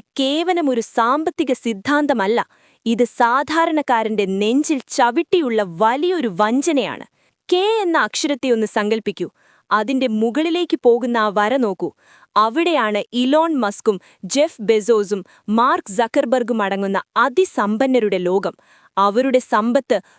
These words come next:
റോക്കറ്റ് പോലെ കുതിക്കുകയാണ്. ലോകം പ്രതിസന്ധിയിലാകുമ്പോഴും അവരുടെ ആസ്തി മാത്രം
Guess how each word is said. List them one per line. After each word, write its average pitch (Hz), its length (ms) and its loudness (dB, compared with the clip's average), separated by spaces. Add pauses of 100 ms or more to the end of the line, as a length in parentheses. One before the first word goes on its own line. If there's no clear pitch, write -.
(180)
റോക്കറ്റ് 311 540 2
പോലെ 220 220 4 (100)
കുതിക്കുകയാണ്. 226 640 -2 (380)
ലോകം 349 540 4
പ്രതിസന്ധിയിലാകുമ്പോഴും 254 1200 0 (320)
അവരുടെ 247 420 2 (140)
ആസ്തി 277 260 -2
മാത്രം 220 480 0